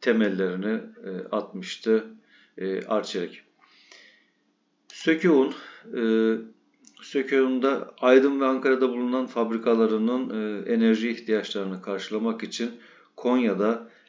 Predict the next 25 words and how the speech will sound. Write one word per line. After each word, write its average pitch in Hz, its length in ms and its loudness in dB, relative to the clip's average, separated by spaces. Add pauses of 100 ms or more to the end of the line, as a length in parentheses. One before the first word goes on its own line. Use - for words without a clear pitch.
e, 95 160 -4
güneş 107 480 0
enerji 101 880 -4
santrali 101 760 -2 (340)
kuracağını 95 520 0
açıkladı 90 500 -10
Sökeun 92 840 -10 (300)
değerli 90 260 -8
arkadaşlar. 90 640 -8 (320)
Net 107 260 -4
dönem 98 380 -2
karını 92 540 -4 (460)
bin 107 120 2
iki 104 200 -4
yüz 101 140 0
elli 101 240 2
dört 107 220 6
arttırmıştı. 95 920 -4
Muazzam 92 540 -8
bir 92 120 -10
dönem 95 360 -6
karı 90 400 -4 (440)
var. 95 220 -4 (120)
Satışları 90 640 -6
da 95 240 -6